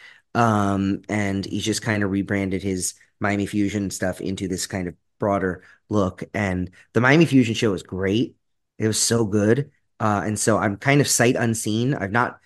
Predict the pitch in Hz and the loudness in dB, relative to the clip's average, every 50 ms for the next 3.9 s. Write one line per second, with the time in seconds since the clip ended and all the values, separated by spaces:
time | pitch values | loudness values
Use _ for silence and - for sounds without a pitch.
0 | _ - - 110 117 117 117 120 107 92 104 95 98 113 113 - 131 117 120 120 | _ -10 -6 -4 -2 -2 0 -2 -2 -2 -2 0 0 0 2 2 2 2 4 2
1 | 117 117 - - 139 127 131 135 123 120 - 131 131 139 131 135 135 - 139 135 | 2 0 0 -2 0 0 2 0 -2 -4 -6 -4 -4 -2 -2 -2 -2 0 0 2
2 | 135 135 127 127 127 127 135 131 123 - - 143 139 139 139 135 139 - - _ | 2 2 2 2 2 2 0 -2 -2 -2 -4 -2 0 2 2 2 2 0 -2 _
3 | - - - - _ - 117 117 113 107 104 101 101 101 98 98 98 - | -20 -20 -20 -18 _ -2 0 2 2 2 0 0 -2 -2 -4 -4 -6 -8